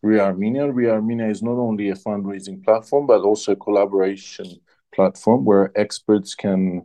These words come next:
register and they'll be attached to different projects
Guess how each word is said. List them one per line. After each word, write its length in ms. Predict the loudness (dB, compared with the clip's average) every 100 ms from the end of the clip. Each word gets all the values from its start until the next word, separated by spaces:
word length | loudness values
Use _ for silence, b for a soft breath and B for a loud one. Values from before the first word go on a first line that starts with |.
| _
register 680 | 0 0 0 -6 0 2 2 -2
and 200 | -4 -4
they'll 180 | 0 0
be 180 | 0 -2
attached 480 | -2 -4 -6 -6 -10
to 80 | -4
different 360 | -4 -2 -2
projects 560 | 2 4 4 0 -4